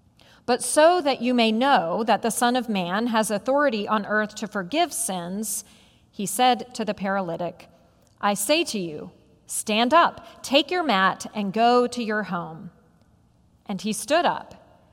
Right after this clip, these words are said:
and immediately took the mat and went out before all of them, so that they were all amazed and glorified God, saying, "We have never seen anything like this."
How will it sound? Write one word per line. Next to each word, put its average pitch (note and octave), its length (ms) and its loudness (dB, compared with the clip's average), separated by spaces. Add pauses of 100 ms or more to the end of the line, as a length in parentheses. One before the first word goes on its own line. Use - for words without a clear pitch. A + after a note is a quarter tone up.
(420)
and F#3+ 120 -4
immediately B3+ 640 2
took C4+ 240 -2
the - 100 -2
mat A#3+ 400 2
and G3+ 140 -2
went B3+ 220 0
out A#3 240 4
before G3 400 0
all C4 240 6
of B3+ 140 0
them, A#3+ 240 0
so A3+ 200 0
that G#3+ 200 -2
they G#3+ 120 0
were G#3+ 180 2
all C4 500 4
amazed C4+ 840 0
and G3+ 220 -4
glorified A3+ 760 2
God, F3 380 -2
saying, G3 480 -2 (400)
"We E4 140 2
have G#3 140 2
never G3+ 280 0
seen F#3+ 380 -4 (160)
anything G#3 760 -4 (140)
like F3 440 -6
this." - 560 -12